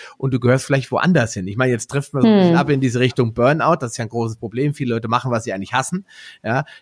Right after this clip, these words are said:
Speaker 1: können sich das aber innerlich nicht zugestehen, aber das passt ja auch gut, weil irgendwo spiegelt sich dieses Unwohlsein in der Seele ja dann auch wieder in den körperlichen Symptomen wider.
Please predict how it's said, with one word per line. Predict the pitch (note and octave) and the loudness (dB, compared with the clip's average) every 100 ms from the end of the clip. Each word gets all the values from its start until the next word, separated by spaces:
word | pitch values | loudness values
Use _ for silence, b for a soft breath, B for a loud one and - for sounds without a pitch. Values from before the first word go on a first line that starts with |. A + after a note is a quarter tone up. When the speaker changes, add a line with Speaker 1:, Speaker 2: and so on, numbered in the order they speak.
| _ | _
Speaker 1:
können | C#3+ C#3+ | 0 2
sich | C#3 | 2
das | C3 A#2+ | 0 0
aber | A#2+ | 0
innerlich | C3+ C3+ B2 A#2+ | 0 0 0 -2
nicht | A#2 - | -4 -4
zugestehen, | C#3 D3+ D#3 - E3 F3 | -4 -2 -4 -2 -4 -2
aber | A#2+ | -2
das | A#2+ | -4
passt | - D#3 C#3 - | -4 -4 -4 -2
ja | A#2 | 0
auch | B2 | 0
gut, | - D3 D3 - B B B | -2 -4 -4 -14 B B B
weil | - B2 | 0 2
irgendwo | C#3 D3+ | 2 2
spiegelt | C#3+ - D#3+ F3+ F#3+ | 0 -2 -4 -4 -6
sich | - D#3 | -6 -6
dieses | C#3+ B2 A2+ - | -6 -4 -6 -4
Unwohlsein | E3 D#3+ D#3 D3+ C#3 C#3 C3 | 0 0 4 2 4 2 0
in | G#2+ | -2
der | G#2+ | -4
Seele | G2+ A2+ D3+ D#3 | -2 -2 0 0
ja | C#3+ | 0
dann | C3+ | -2
auch | F2 A#2 | -4 -4
wieder | C3+ C3 B2 | -6 -4 -4
in | A#2+ | -4
den | A#2+ | -4
körperlichen | - C3 A#2+ A2+ A2 | -2 0 -2 -4 -6
Symptomen | G#2+ F#2+ A#2+ A2 F#2 | -6 -4 -4 -4 -6
wider. | F2+ E2+ E2 | -12 -16 -20